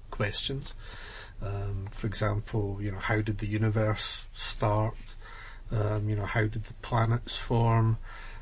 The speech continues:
um, stars form, et cetera? How the galaxies evolve through cosmic time? And these are all important questions, and they're interesting to astronomers, but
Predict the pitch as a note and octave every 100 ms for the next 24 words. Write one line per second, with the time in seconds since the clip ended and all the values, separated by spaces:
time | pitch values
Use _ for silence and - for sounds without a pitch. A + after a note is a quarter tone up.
0 | - A2+ G#2+ G#2+ G#2+ - - A2 A2+ A2+
1 | - A#2 A2+ A2+ - - A#2 A#2 - A2+
2 | - - - - - - A#2 A2+ A2+ A2+
3 | A#2 - - A2 A#2 A2 A2+ A#2 A#2 -
4 | A#2 - A#2+ A#2 A#2+ - B2+ C3+ C#3 A#2
5 | B2 A#2 A2+ A#2 A2+ A2 A#2+ A#2 - B2
6 | B2+ A#2 - D3+ C3+ A#2 A2 G#2+ G#2+ B2
7 | - A2+ - A2 A#2 G#2+ - A2+ A#2+ B2
8 | C3+ B2+ -